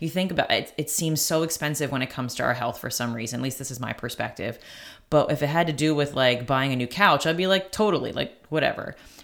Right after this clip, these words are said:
But it's funny, anytime it comes to spending things on me, I think because we do also have separate insurance, which will be another topic that we're figuring out. It's like, "Well, I'm already paying that monthly insurance thing.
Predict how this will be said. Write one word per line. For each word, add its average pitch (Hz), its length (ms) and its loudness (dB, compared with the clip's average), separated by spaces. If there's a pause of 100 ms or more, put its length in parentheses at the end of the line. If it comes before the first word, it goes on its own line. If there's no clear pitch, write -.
But 160 100 0
it's 156 160 -2
funny, 165 260 2
anytime 151 420 0
it - 100 -4
comes 147 300 -4
to 147 80 -6
spending 135 360 -2
things 131 420 -6
on 131 280 -4
me, 147 420 0
I 139 80 -2
think 143 300 -6
because 131 540 -2
we 131 140 -6
do 123 220 -2
also 120 320 -2
have 117 380 0 (400)
separate - 400 -4
insurance, 120 500 -4
which - 220 -6
will 139 80 -4
be 123 100 -4
another 113 260 -2
topic 147 680 -4
that - 160 2
we're 143 120 -2
figuring 151 460 -2
out. 185 320 -2 (480)
It's 147 220 -2
like, 147 240 2
"Well, 151 100 -4
I'm 151 180 0
already 170 180 2
paying 160 380 0
that 147 200 0
monthly 151 380 0
insurance 143 560 -2
thing. 123 340 -2